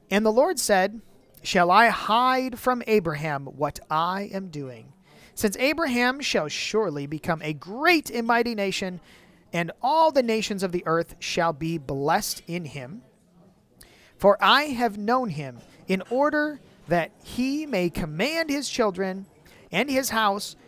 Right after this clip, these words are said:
and, I'm sorry, and his household after him, that they keep the way of the Lord, to do righteousness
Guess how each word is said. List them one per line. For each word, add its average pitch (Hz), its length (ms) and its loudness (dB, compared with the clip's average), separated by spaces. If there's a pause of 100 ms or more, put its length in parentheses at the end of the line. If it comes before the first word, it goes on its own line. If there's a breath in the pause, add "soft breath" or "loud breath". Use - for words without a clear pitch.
(180 loud breath)
and, 175 140 -2
I'm 175 120 0
sorry, 156 180 -6
and 277 180 0
his 262 180 -2
household 202 580 -2
after 185 300 -2
him, 135 280 -10 (640 loud breath)
that 175 220 -2
they 311 420 0 (240)
keep - 400 -4
the 190 140 0
way 175 560 2
of 214 180 4
the 285 80 4
Lord, 294 460 -2 (600 loud breath)
to 180 100 -6
do 339 220 2
righteousness 240 760 -2